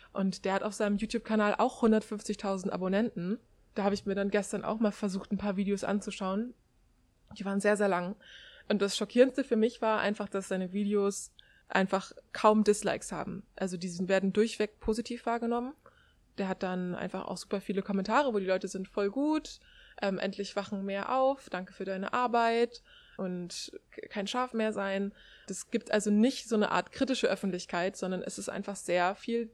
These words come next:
von Leuten, die sagen: „Okay, das stimmt alles.“ Und ich habe mich dann auch versucht, er hat mir ein, hat ein Video hochgeladen für Neulinge, da habe ich mich dann angesprochen gefühlt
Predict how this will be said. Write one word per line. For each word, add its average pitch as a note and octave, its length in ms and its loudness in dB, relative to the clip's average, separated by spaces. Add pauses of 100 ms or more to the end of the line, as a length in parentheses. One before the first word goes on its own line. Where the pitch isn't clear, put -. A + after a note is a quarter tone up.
von G#3+ 140 -4
Leuten, G3 280 0
die G3 140 -8
sagen: F#3 260 -4
„Okay, - 200 -4
das F#3+ 120 -4
stimmt - 280 0
alles.“ - 400 -4 (380)
Und F#3+ 120 -2
ich - 60 0
habe A3 120 2
mich G#3+ 80 4
dann G3 140 4
auch F#3+ 120 0
versucht, G3 380 -2
er G3 100 0
hat F#3+ 160 -4
mir F#3 120 -4
ein, E3+ 120 -6
hat G3 120 -6
ein F#3 140 -2
Video A#3+ 220 2
hochgeladen G#3 480 0
für F#3+ 120 -6
Neulinge, B3+ 480 2 (520)
da F#3+ 80 -8
habe F#3+ 100 -8
ich - 100 -8
mich G3 100 -8
dann - 140 -4
angesprochen A3 440 -2
gefühlt A#3 460 -2